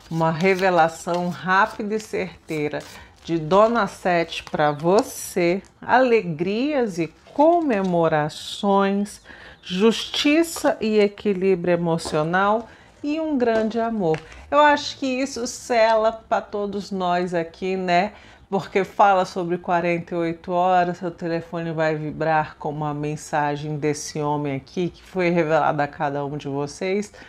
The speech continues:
e ambas saíram com uma essência de felicidade. Então, viva o amor em sua essência, o amor por si, né? É, o sorriso, o seu sorriso, a sua alegria de viver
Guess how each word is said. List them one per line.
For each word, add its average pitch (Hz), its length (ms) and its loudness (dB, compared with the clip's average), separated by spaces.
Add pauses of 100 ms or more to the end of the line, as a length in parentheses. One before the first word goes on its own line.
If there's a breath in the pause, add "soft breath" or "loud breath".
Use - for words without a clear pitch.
(280 loud breath)
e 247 220 2
ambas 262 560 6
saíram 240 580 0
com 240 160 -4
uma 226 160 -6
essência 208 560 -8
de 185 120 -14
felicidade. 190 1040 -4 (300 loud breath)
Então, 330 400 4
viva 427 400 2
o 392 80 6
amor 247 500 4
em 254 140 -2
sua 214 300 -4
essência, 208 680 -4
o 202 80 4
amor 208 440 0
por 214 340 -6
si, 220 580 -6 (340 loud breath)
né? 214 380 2 (480 loud breath)
É, 208 440 6
o 214 120 2
sorriso, 220 920 0
o 202 40 -2
seu 214 240 -2
sorriso, 202 640 0
a 196 80 2
sua 220 280 4
alegria 214 760 2
de 220 200 -4
viver 175 600 0